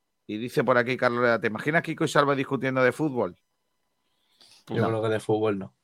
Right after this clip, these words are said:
Speaker 1: No podemos, no, no podemos discutir de fútbol. Ya llega un punto en el que discutiríamos por otra cosa, probablemente.
Speaker 2: Claro.
Speaker 1: Pero bueno, en fin.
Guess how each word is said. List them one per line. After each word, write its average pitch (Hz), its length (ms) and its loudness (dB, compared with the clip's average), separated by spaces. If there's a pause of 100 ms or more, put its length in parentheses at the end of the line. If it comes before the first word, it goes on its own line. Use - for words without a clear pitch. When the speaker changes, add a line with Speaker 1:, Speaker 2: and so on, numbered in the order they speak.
(400)
Speaker 1:
No 127 160 0
podemos, 113 520 0 (180)
no, 113 200 0
no 117 140 -2
podemos 127 300 2
discutir 120 340 -2
de 110 100 0
fútbol. 98 340 -4
Ya 110 100 0
llega 120 180 2
un 123 100 0
punto 127 280 -2
en 127 80 -2
el 120 120 -2
que 120 120 0
discutiríamos 110 580 -2
por 107 140 -2
otra 95 180 -6
cosa, - 240 -14 (180)
probablemente. 85 460 -10
Speaker 2:
Claro. 113 160 -6 (2250)
Speaker 1:
Pero 101 180 -2
bueno, 82 180 0
en - 40 -18
fin. - 240 -12